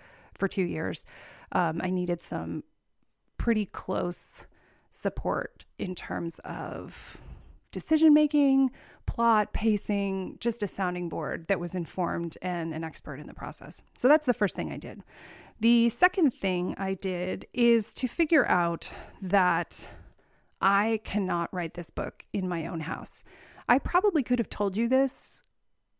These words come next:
several years ago, but it really doesn't work for me to work in my own house, with the exception of sometimes I get a burst of an idea and I have a, um,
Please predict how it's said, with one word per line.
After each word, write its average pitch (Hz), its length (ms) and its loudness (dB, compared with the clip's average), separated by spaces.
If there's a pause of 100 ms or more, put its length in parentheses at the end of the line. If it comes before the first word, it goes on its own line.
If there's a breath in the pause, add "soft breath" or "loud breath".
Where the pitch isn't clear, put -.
(160)
several 185 460 0
years 170 240 -4
ago, - 460 -6
but 208 220 8 (640 loud breath)
it - 260 2
really 214 480 6
doesn't 180 320 2
work 175 220 -6
for 190 140 -4
me 190 120 0
to 185 80 0
work 170 260 -4
in 190 160 -4
my 175 180 -2
own 165 120 -6
house, - 440 -4 (320 loud breath)
with 240 200 6
the 320 80 8
exception 220 560 0
of 180 180 -2
sometimes 226 480 2
I 196 80 8
get 185 260 4
a 185 60 -2
burst 180 320 0
of 180 80 0
an 180 80 -2
idea 175 480 -2
and 190 160 -4
I 180 40 -2
have 180 540 -2 (560 loud breath)
a, 180 520 0
um, 180 420 -6